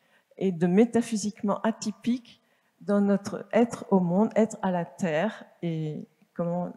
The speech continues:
comment en arrivez-vous à dire que donc, la Terre, peut-être, nous donne ce statut métaphysiquement atypique ?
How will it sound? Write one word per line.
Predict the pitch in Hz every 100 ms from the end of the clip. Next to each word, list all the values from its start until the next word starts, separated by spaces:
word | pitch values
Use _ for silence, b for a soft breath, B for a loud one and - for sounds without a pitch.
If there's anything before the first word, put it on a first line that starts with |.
| -
comment | - 185
en | 202
arrivez-vous | 175 180 175 170 202 175
à | - 160
dire | 147 151 196 202
que | - 165 202
donc, | 185 160 -
la | 180
Terre, | 175 - 180 202 B B B -
peut-être, | 233 - 180 202 - - -
nous | 196 226
donne | 196 190 208 214 B B B
ce | - - 208
statut | - 202 190 - 208
métaphysiquement | 208 170 170 185 175 175 - 185 196 -
atypique ? | 208 - 170 - - _ -